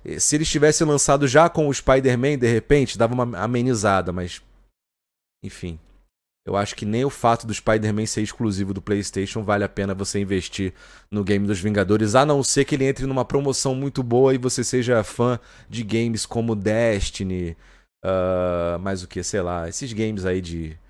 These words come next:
de loot, né? Ele é um beat'em up com loot, Borderlands, né? Enfim.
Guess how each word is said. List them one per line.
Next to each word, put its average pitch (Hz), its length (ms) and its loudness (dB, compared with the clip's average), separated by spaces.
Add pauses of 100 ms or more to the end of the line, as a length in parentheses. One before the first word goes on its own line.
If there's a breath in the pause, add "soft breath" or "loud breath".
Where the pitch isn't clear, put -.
(400)
de 104 80 -2
loot, 104 400 -2
né? 90 260 -6
Ele 120 140 -2
é - 20 0
um 127 80 -2
beat'em 131 460 -2
up 143 160 -4
com 135 180 -4
loot, 123 380 -2
Borderlands, 101 800 0
né? 90 160 -8
Enfim. 87 280 -16